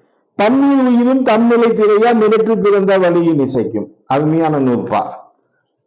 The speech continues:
பன்னெண்டு உயிர் எழுத்துக்களும் மிடற்றிலிருந்து, அதாவது மிடறுனா தெரியும்,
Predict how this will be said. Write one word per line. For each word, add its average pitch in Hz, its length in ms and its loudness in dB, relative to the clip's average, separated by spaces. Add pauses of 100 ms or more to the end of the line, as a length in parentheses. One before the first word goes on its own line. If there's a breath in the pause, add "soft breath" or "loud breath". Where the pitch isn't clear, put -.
பன்னெண்டு 175 760 0 (400)
உயிர் 185 260 0
எழுத்துக்களும் 160 1000 0 (1080 loud breath)
மிடற்றிலிருந்து, 175 1120 0
அதாவது 156 800 -2 (1120)
மிடறுனா 226 460 0
தெரியும், 165 520 -2